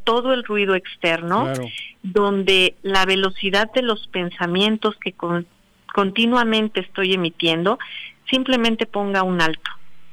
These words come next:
Speaker 1: Esa es una forma también
Speaker 2: Ujú.
Speaker 1: de tomarme en el día un espacio, ese espacio donde simplemente voy a estar en silencio conmigo misma,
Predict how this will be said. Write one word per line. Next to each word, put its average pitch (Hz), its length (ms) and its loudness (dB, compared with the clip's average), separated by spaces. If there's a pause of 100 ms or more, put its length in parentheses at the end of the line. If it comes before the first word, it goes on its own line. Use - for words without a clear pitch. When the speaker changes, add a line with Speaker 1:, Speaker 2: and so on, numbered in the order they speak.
Speaker 1:
Esa 196 220 -2
es 220 120 -6
una 214 200 2
forma 185 480 0
también 135 460 -8
Speaker 2:
Ujú. 135 380 -4
Speaker 1:
de 196 140 2
tomarme 214 640 2
en 220 100 2
el 202 160 0
día 196 340 2 (120)
un 208 160 0
espacio, 175 800 -4 (460)
ese 226 220 4
espacio 240 540 0
donde 185 300 0 (120)
simplemente 240 680 2
voy 202 240 0
a 208 40 2
estar 202 320 0 (580)
en 226 220 2 (140)
silencio 202 760 0 (160)
conmigo 185 460 0
misma, 190 580 0